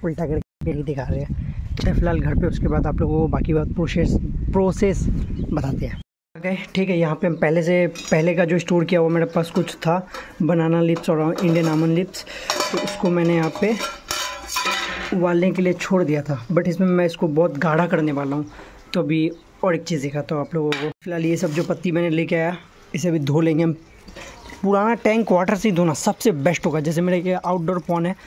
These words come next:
मैं इसी में धो लेता हूँ इसे, क्योंकि ये मैंने सब गाछ से लगा हुआ तोड़ा हुआ, plus ये गर्म पानी में उबालेंगे इसको,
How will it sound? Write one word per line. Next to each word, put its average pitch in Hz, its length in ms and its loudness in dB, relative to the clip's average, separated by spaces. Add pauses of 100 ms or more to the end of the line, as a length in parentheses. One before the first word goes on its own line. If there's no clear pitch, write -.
(380)
मैं 196 200 0
इसी 208 200 0
में 208 160 2
धो 147 140 0
लेता 165 240 0
हूँ 175 80 0
इसे, 170 200 -2 (1160)
क्योंकि 208 220 2
ये 208 140 4
मैंने 208 240 4
सब 190 160 0
गाछ 185 220 0
से 214 120 2
लगा 190 180 4
हुआ 190 180 4
तोड़ा 185 220 2
हुआ, 180 180 2
plus 196 320 0
ये 202 200 4
गर्म 185 300 2
पानी 185 240 2
में 190 160 4 (920)
उबालेंगे 185 420 2
इसको, 165 260 -4